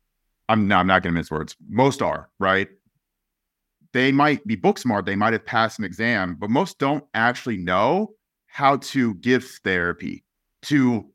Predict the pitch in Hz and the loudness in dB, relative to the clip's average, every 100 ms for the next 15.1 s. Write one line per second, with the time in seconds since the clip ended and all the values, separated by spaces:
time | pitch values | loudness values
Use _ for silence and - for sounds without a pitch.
0 | - 131 127 123 98 98 76 76 76 76 | -4 -2 2 2 2 0 -2 -6 -12 -4
1 | 95 95 98 110 127 151 151 - 123 113 | 0 2 2 0 0 0 -2 -8 -6 -4
2 | 98 _ - - 58 - _ _ - 127 | -4 _ -12 -12 -14 -20 _ _ -2 0
3 | 196 - 123 131 117 104 120 117 110 117 | 0 0 0 0 0 -4 0 0 -2 -4
4 | 117 127 123 113 101 104 95 90 92 73 | -4 -2 -2 -2 -4 -4 -6 -4 -4 -4
5 | - - _ _ _ _ _ _ 131 135 | -8 -20 _ _ _ _ _ _ -2 2
6 | 127 127 117 170 220 151 101 110 - _ | 2 0 0 0 0 0 0 -2 -8 _
7 | _ _ - 135 123 165 180 190 175 139 | _ _ -2 0 2 0 0 0 0 -2
8 | 147 - _ 143 139 - 73 - 90 107 | -4 -8 _ -8 -6 -8 -10 -8 -2 0
9 | 180 - _ _ _ _ _ - 214 185 | 0 -4 _ _ _ _ _ 0 2 2
10 | - - 135 180 226 165 101 - _ _ | -2 -8 0 0 0 0 -2 -6 _ _
11 | - 123 107 107 139 202 143 123 120 117 | -2 -2 0 0 2 2 0 -2 -2 -2
12 | 104 - 110 104 87 - 76 - - _ | -4 -6 -4 -2 -4 -6 -8 -10 -16 _
13 | _ _ 104 143 113 123 151 160 147 143 | _ _ -2 0 2 0 0 0 0 0
14 | 113 110 - - - 143 151 - - 80 | 2 0 -2 -12 -4 -2 -2 -4 -6 -4
15 | 76 | -6